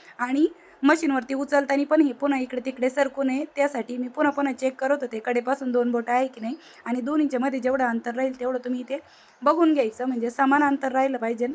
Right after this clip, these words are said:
एवढंच फक्त लक्षात ठेवायचं. तर बघा मैत्रिणींनो, अशा पद्धतीने मी इथे ठिकठिकाणी टाचणी लावून घेतलेली आहे. आता जशी टाचणी लावलेली तिथूनच आपल्याला इथे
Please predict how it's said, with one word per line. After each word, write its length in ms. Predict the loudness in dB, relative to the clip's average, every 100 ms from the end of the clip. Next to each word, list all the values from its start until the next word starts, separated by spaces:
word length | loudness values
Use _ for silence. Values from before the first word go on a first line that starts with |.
| -10 -20 2
एवढंच 320 | 4 4 -2
फक्त 240 | -8 -8 -12 -12 _ _ _ -6
लक्षात 280 | -4 -6 -6
ठेवायचं. 380 | -6 -6 -8 -14 -16 _ _ _ _ _ _ _ _ _ _ -10 -6 -6 6
तर 120 | 8
बघा 240 | 10 8 6
मैत्रिणींनो, 500 | 4 4 4 4 4 2
अशा 220 | 2 4
पद्धतीने 440 | 2 0 0 0
मी 100 | 2
इथे 180 | 0 0
ठिकठिकाणी 500 | -4 -2 0 2 2
टाचणी 440 | 4 4 4 0
लावून 220 | 2 4 2
घेतलेली 300 | 2 0 0
आहे. 100 | 0
आता 160 | -2
जशी 220 | -2 -2
टाचणी 380 | 2 0 2 0
लावलेली 360 | 2 2 0 -2
तिथूनच 400 | -4 -2 -2 -2
आपल्याला 320 | -2 -2 -2
इथे 240 | -2 -4